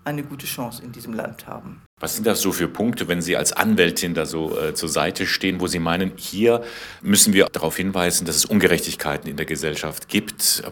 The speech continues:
Speaker 2: Worauf weisen Sie da besonders hin?
Speaker 1: Im Augenblick kommen wir natürlich um das Thema Migration nicht herum. So viele Debatten, so viele Reformen, wo wir sehr genau hinschauen, treffen die neuen Maßnahmen nicht die besonders Vulnerablen, also Menschen,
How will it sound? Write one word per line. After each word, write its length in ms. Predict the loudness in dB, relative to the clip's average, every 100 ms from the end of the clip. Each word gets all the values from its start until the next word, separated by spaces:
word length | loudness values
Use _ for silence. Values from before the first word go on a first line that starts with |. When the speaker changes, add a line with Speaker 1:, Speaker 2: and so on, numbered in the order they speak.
| -10
Speaker 2:
Worauf 280 | -4 -2 0
weisen 300 | 0 0 -2
Sie 80 | -4
da 100 | -6
besonders 440 | -6 -8 -6 -6
hin? 140 | -6 -10 -14 -16 -8
Speaker 1:
Im 160 | -8 0
Augenblick 540 | 2 4 4 2 0
kommen 240 | 0 -2 0
wir 80 |
natürlich 400 | 0 0 0 -4
um 120 | -2 -2
das 160 | -2
Thema 220 | -2 -2
Migration 680 | -2 0 0 0 0 -2 -2
nicht 420 | -4 -8 -12 -16 -4
herum. 580 | -2 0 0 0 -2 -8 _ -18
So 300 | -10 -2 0
viele 600 | 0 -2 -6 -2 0 0 0
Debatten, 540 | -2 0 0 -2 -2
so 120 | -2
viele 440 | 0 -2 2 2 2
Reformen, 680 | -2 0 0 0 -2 -4 -6 -14 -18 _ -8
wo 120 | -2
wir 140 | -2
sehr 260 | 0 2 2
genau 320 | 2 2 2
hinschauen, 800 | 2 -2 -2 -2 0 0 -2 -6 -8
treffen 480 | 2 2 2 -4 -4
die 140 | -4
neuen 340 | -2 -2 -2
Maßnahmen 920 | -2 -2 -2 -4 -2 -2 0 -2 -4 -6 -8
nicht 500 | -6 -6 -8 -12 -10
die 60 |
besonders 640 | -10 -4 -2 0 -2 -2 -6
Vulnerablen, 880 | -4 -2 -2 0 -2 -2 -2 -2 -2
also 460 | -4 -6 -8 -8 -6
Menschen, 640 | -4 -2 -4 -4 -4 -6